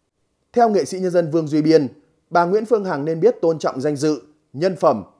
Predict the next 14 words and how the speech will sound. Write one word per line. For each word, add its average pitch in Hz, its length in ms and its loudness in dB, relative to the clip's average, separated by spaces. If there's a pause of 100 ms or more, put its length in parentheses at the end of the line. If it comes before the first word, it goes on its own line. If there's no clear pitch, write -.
(100)
tự 160 160 -2
do, 151 320 4 (320)
tín 170 200 -6
ngưỡng 196 160 -2
của 131 120 -4
người 113 180 -2
khác. 165 240 0 (1040)
Nếu 151 220 2
phát 247 160 0
hiện 214 180 0
ai 180 160 0
đó 156 140 0
sai 180 260 -2
phạm 160 240 -2